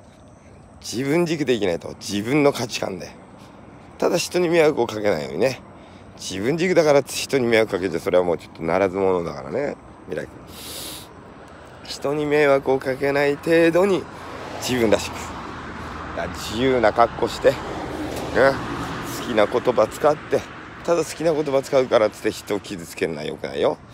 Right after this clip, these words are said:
人を励ます言葉とか、人を元気づける、人を笑わせる、人をにこやかにするような言葉を使うとね、未来君、人気出るよ。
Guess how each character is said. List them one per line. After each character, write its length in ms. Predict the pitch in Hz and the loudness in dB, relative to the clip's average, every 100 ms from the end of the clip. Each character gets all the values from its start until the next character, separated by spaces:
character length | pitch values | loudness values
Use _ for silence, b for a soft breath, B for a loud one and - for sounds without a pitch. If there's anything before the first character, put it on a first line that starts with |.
| B B B B | B B B B
人 340 | - - 123 107 | -10 -2 4 4
を 40 | |
励 280 | 113 110 104 | 4 2 2
ま 140 | 101 | 2
す 100 | - | -2
言 80 | 95 - 80 | -10 -4 -2
葉 120 | 78 | -2
と 60 | - | -6
か、 160 | - - - B B B B - | -14 -16 -18 B B B B -16
人 240 | - 117 | -2 0
を 40 | |
元 220 | 101 131 113 | 2 0 -2
気 120 | - | -8
づ 160 | 92 98 | -12 -6
け 140 | 90 | -6
る、 100 | - | -6
人 240 | - 113 | -8 2
を 60 | 107 | 6
笑 220 | 120 143 | 8 6
わ 40 | 156 | 2
せ 160 | 123 | -2
る、 140 | 85 - B B - | -4 -6 B B -14
人 380 | - 151 156 143 | -6 0 2 2
を 60 | |
に 120 | 151 | 2
こ 100 | 170 | 4
や 80 | 190 | 4
か 80 | 175 | 4
に 80 | 151 | 0
す 80 | 135 | 2
る 60 | |
よ 80 | 123 | 2
う 20 | |
な 60 | 107 | 2
言 100 | 104 | -2
葉 160 | 92 | 0
を 60 | 95 | 0
使 180 | - 85 | 2 -2
う 60 | |
と 100 | 107 | 0
ね、 180 | 156 214 - B B B - | -2 -2 -4 B B B -4
未 60 | 107 | 2
来 120 | 104 | 4
君、 200 | 95 82 - - - 104 | 2 -2 -6 -14 -8 -2
人 160 | 117 | 0
気 100 | 113 | 4
出 100 | 120 | 8
る 60 | 127 | 10
よ。 560 | 127 131 139 147 151 | 10 12 12 10 8